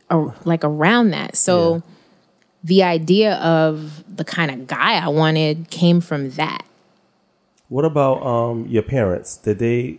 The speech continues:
Speaker 2: was there ex-, did you get any examples of love from them?
Speaker 1: Ooh,
Speaker 2: Like
Speaker 1: you finna get, uh, so this story is,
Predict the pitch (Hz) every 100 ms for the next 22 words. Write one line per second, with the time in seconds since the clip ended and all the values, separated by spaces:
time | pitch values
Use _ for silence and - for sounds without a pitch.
0 | _ 110 107 110 123 110 95 - _ _
1 | 113 127 139 131 - 127 127 117 95 98
2 | 117 113 101 92 104 104 - 104 113 127
3 | - _ - _ - - _ _ _ 180
4 | 196 175 226 - 214 175 165 156 - -
5 | 180 - 160 180 269 - 220 190 170 160